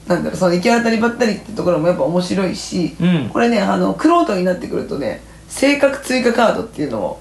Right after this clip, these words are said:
Speaker 2: はい。
Speaker 1: 使えてですね。
Speaker 2: モブ君がクズじゃなくなる可能性もあるってことかい？
Speaker 1: そうだね。実はオメガとかね。
Speaker 2: <laughs>
Speaker 1: ヘタレとかね、酒に弱いとかね。
Speaker 2: あー。
Speaker 1: 霊感があるとかね、オカンキャラとかね、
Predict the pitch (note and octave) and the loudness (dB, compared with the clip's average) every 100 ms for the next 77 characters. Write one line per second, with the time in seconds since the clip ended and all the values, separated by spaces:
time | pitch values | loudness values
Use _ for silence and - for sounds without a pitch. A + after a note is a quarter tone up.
0 | - - A#2 G#2+ - - - - - G3+ | -12 0 0 0 -6 -20 -20 -16 -4 0
1 | F3 E3+ D#3+ - - - - - - - | 2 2 -2 -8 -10 -10 -10 -12 -8 2
2 | E3 F#3 G#3+ B3 A#3+ A3+ A3+ C#4 C4+ D#3+ | 4 4 4 4 4 2 2 0 0 0
3 | A#2+ A2 A2 F3 G3 F#3 F#3 F3+ F3 C#3+ | 2 0 0 2 2 2 0 0 -2 -4
4 | - D3+ D#3 - - D#2+ - - - - | -2 -2 -2 -6 -14 -16 -14 -16 -16 -18
5 | - - - F3 G3+ - - - F3+ - | -16 -10 0 2 4 0 -4 -6 -10 -10
6 | - - - - - - F#3+ - C#4+ A3 | -20 -20 -20 -20 -16 -2 -2 2 4 4
7 | G3 G3 F3 D#3 F3 - D#3+ D#3 - - | 4 4 4 0 -4 -4 -4 -6 -12 -20
8 | - - - - - - - G#3 A#3+ A#3 | -14 -8 -8 -10 -18 -12 -2 4 6 6
9 | A#3 - - - - F3+ A#3+ A3 A3 G#3 | 2 0 -6 -6 -4 -2 0 2 4 4
10 | G3+ - - - - - C#3 F3 F3 F3 | 4 2 -6 -12 -14 -8 0 2 4 2
11 | D#3+ C#3 A2+ G3 A#3+ A#3+ A3+ A3 G#3+ F#3+ | 0 -2 2 2 2 2 2 2 2 2
12 | - G#2+ F#2+ F2+ - D#3+ - A3+ A3+ A3 | 0 -10 -10 -12 -4 -2 2 2 2 2
13 | G3+ - - - - | 0 0 -12 -14 -16